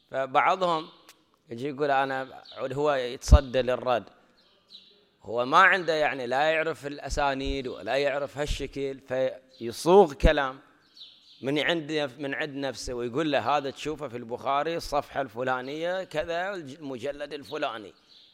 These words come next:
والسند هو يجيبه هالشكل ولا الصياغة يجيبها هالشكل، تمام، ويقول لك هذا ي-، ينسبه مثلًا أبو، لأبي هريرة، وأبو هريرة مثلًا إلى النبي صلى الله عليه وآله وما شاكل ذلك، تجي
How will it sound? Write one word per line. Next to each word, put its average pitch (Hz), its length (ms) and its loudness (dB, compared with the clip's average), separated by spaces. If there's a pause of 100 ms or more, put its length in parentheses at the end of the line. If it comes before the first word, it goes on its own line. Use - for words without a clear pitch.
(600)
والسند 147 540 6
هو 143 180 2
يجيبه 135 500 0
هالشكل 147 600 -4
ولا 101 320 -10
الصياغة 143 540 2
يجيبها 135 420 -4
هالشكل، 143 520 -8 (460)
تمام، 139 380 -2 (500)
ويقول 135 720 -2
لك 131 180 -4
هذا 143 460 0
ي-، 143 420 -8
ينسبه 143 380 -6
مثلًا 139 500 -4
أبو، 139 200 -10
لأبي 139 640 0
هريرة، 143 540 4
وأبو 127 400 -4
هريرة 143 320 0
مثلًا 143 440 -6
إلى 143 100 -4
النبي 143 360 -6
صلى 143 280 -6
الله 139 140 -2
عليه 139 200 -2
وآله 175 380 0
وما 175 200 -2
شاكل 147 380 -4
ذلك، 160 320 2
تجي 147 400 -6